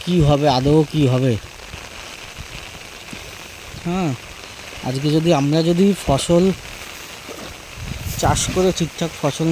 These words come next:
না পাই, এরপর তো ফসলের দাম বেড়ে যাবে। কিন্তু ultimately কী হয়, আমরাই পাই না। আমরা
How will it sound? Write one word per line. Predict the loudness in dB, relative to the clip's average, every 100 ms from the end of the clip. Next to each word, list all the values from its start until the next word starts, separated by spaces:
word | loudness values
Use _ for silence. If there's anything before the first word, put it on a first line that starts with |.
| 4
না | 4
পাই, | 4 2
এরপর | 2 0
তো | 0 0
ফসলের | -2 0 2 6
দাম | 6 6
বেড়ে | 6 6 6
যাবে। | 4 2 -2 -6 -18 -18 -18 -18 -16 2
কিন্তু | 4 6
ultimately | 6 6 6 4 2 2
কী | 6
হয়, | 8 8
আমরাই | 6 6 8 6 6
পাই | 6 8
না। | 4 0 -4 -18 -18 -18 -18 -18 -18 -12
আমরা | -8 -4 0